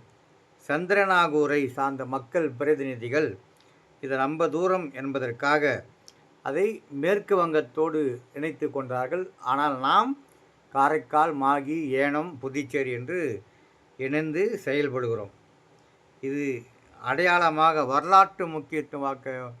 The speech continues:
வாய்ந்த இடம். அதான் கீழூர் எப்படி வாக்கெடுத்திருப்பா, அதெல்லாம் ஓவியமாக வந்திருக்கிறார்கள்.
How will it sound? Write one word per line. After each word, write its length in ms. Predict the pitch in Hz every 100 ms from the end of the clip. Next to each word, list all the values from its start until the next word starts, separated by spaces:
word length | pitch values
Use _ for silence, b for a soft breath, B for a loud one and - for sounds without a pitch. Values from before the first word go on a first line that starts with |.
| _ _ _ _
வாய்ந்த 280 | 135 147 139
இடம். 180 | 135 139
அதான் 340 | 135 139 120 147
கீழூர் 280 | 151 135 120
எப்படி 240 | 139 151
வாக்கெடுத்திருப்பா, 600 | 143 151 147 131 131 127
அதெல்லாம் 260 | 127 139 135
ஓவியமாக 480 | 147 151 139 139 139
வந்திருக்கிறார்கள். 600 | 131 127 120 123 123 160